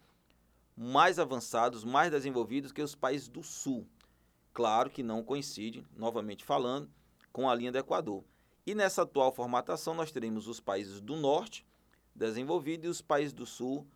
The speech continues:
subdesenvolvidos. Quando se fala de nova ordem, comentei com vocês, nós temos uma visão militar do processo e temos uma visão também econômica do processo. Por que militar?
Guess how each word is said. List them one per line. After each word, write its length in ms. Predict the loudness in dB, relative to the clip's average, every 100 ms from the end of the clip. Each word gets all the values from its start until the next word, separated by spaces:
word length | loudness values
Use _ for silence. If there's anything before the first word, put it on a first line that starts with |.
| _ _ _
subdesenvolvidos. 1200 | -14 -8 -4 2 2 2 0 -2 -2 -8 -18 -20 _ _ _ _ _ _ _ _ _ _
Quando 160 | 4 4
se 200 | 2 -6
fala 240 | 0 0
de 80 | 0
nova 300 | 0 0 0
ordem, 420 | 0 2 0 -4 -16 _ _ _ _
comentei 340 | -6 -4 -4
com 160 | -4 -4
vocês, 360 | -8 -2 -2 -2
nós 160 | -4
temos 240 | -4 -6 -2
uma 180 | -4
visão 480 | -2 -6 -4 -4 -4 -8
militar 720 | -8 -6 -8 -10 -2 0 0
do 100 | -4
processo 720 | -8 -8 -6 0 0 -2 -12 _ _ _ _ _ _
e 120 | -14
temos 340 | -2 -2 0 0
uma 160 | 0
visão 380 | 2 -2 -2 -2
também 320 | -4 -2 -2
econômica 640 | -2 -4 -2 2 2 0 -4
do 100 | -4
processo. 560 | -2 -2 -2 -10 -12 -6
Por 260 | -6 -4
que 120 | -4
militar? 560 | -4 -4 -8 -4 -4 -4